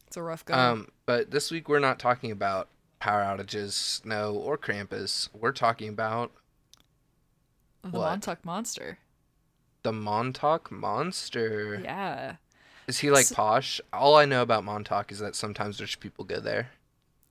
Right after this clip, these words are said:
Speaker 1: Uh, okay. I have never been to Montauk.
Speaker 2: No.
Speaker 1: Um,
Speaker 2: Me
Speaker 1: I
Speaker 2: neither.
Speaker 1: do not know what happens in Montauk. I know nothing about the area. Uh,
Speaker 2: I'm
Speaker 1: but
Speaker 2: gonna look
Speaker 1: base-
Speaker 2: up where Montauk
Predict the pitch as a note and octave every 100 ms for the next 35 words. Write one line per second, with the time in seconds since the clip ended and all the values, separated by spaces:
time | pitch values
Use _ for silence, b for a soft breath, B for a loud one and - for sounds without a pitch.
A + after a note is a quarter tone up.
0 | _ _ _ G3 G3+ G3+ G3 - _ G3+
1 | - F3 - - _ b b b b b
2 | b _ _ - _ _ _ _ - D4+
3 | E4 E4 D#4+ A#3+ A#3+ A3 A3 G3 F#3 F3
4 | E3+ E3 - F#3+ _ _ - E3 D3 -
5 | - - E2+ - _ _ _ _ _ _
6 | _ _ _ - G3+ F3+ E3 D#3+ E3 -
7 | _ _ _ _ _ - _ - F#3 F3
8 | E3+ A3 - E3+ D#3+ - _ _ - F3+
9 | E3 D#3+ E3 E3 D#3 E3+ G#3+ G3 D#3+ D3
10 | D#3 D#3 G3 - D#3+ D#3+ D3+ D3+ D#3+ D#3+
11 | D3+ D3+ D#3 D3+ F#3 D3+ E3+ B B B
12 | B B _ G#3 F3+ F#3+ G#3+ D3+ F3+ D3+
13 | B2 A2+ G#2+ G#2+ G2+ G#2 G2 G2+